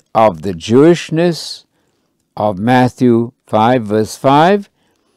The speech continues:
which unconsciously prompted the translators of the Good News Bible to substitute for the word land, quote,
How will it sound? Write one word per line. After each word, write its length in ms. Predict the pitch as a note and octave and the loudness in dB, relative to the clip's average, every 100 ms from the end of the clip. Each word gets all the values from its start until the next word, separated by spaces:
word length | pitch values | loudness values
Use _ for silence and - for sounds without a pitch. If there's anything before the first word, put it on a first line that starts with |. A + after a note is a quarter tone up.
| _ _ _ | _ _ _
which 240 | - F#2 - | -14 -14 -10
unconsciously 920 | - C#3 B2+ - A3+ B3+ F#3 C#3+ C3+ A2+ | -6 -4 -4 2 4 4 0 -2 0 0
prompted 640 | - D3+ C3+ - B2 F2+ | 2 2 2 0 0 0
the 100 | G2 | -8
translators 840 | - C#3 B2+ - C3 C3 B2 A2+ G2+ | -2 0 0 -2 2 4 2 -2 -2
of 200 | F#2+ D#2+ | -2 -2
the 80 | |
Good 300 | F#2 A#2 F#3 | -2 2 2
News 300 | D#3 C#3 A#2+ | 4 2 0
Bible 600 | - C3 C3+ A#2+ C3 C3 - _ _ _ _ _ _ _ | 2 4 6 6 2 0 -6 _ _ _ _ _ _ _
to 140 | - B2 | -4 -4
substitute 800 | - A#3 A#3+ - F3 - C#3 - | 2 4 4 0 -2 2 2 2
for 180 | - B2 | 0 2
the 120 | A2+ | 2
word 280 | A#2+ B2+ A2+ | 4 4 4
land, 760 | D3 A3+ A#3+ D#3 D3+ F#3 G3 - _ _ _ _ _ _ _ _ | 4 6 6 4 2 0 -2 -6 _ _ _ _ _ _ _ _
quote, 380 | - D3+ C#3 - | 2 6 6 4